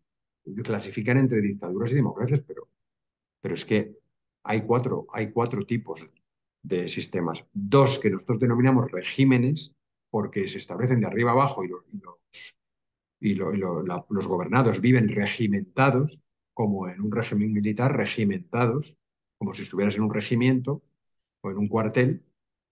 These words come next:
eh, que son la dictadura y la partidocracia, esos son regímenes políticos. Y luego el parlamentarismo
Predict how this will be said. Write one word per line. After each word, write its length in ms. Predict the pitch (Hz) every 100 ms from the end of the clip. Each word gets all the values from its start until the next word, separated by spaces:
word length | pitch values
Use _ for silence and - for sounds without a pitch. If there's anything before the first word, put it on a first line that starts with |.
| _ _ _ _ _ _ _
eh, 240 | 117 107 104
que 120 | 101
son 380 | 123 120 104 -
la 140 | 101
dictadura 540 | 95 - 90 113 113 87
y 40 |
la 140 | 90 82
partidocracia, 720 | 87 - 90 90 127 123 120
esos 160 | 127 110
son 140 | 127
regímenes 580 | 107 - 120 98 87 -
políticos. 480 | 90 87 _ - -
Y 40 |
luego 240 | 95 101 104
el 100 | 104
parlamentarismo 880 | 90 87 90 87 101 104 107 135